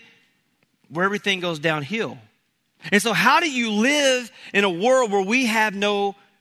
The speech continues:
control? How do we live in a world where we don't know what tomorrow holds? How do we make sense of that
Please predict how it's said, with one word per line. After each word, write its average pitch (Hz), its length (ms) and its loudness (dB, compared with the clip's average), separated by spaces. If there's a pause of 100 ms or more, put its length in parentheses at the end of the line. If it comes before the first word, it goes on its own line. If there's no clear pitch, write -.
(140)
control? 165 640 -4 (420)
How 233 160 2
do 294 100 0
we 262 120 2
live 233 220 4
in 233 80 -2
a 208 60 -2
world 220 380 2
where 185 100 -2
we 196 180 -2
don't 240 240 -2
know 202 180 0
what 196 280 0 (380)
tomorrow 175 460 2
holds? 180 440 -4 (100)
How 233 180 2
do 269 80 4
we 254 100 0
make 226 200 0
sense - 400 -2
of 170 80 -2
that 107 260 -6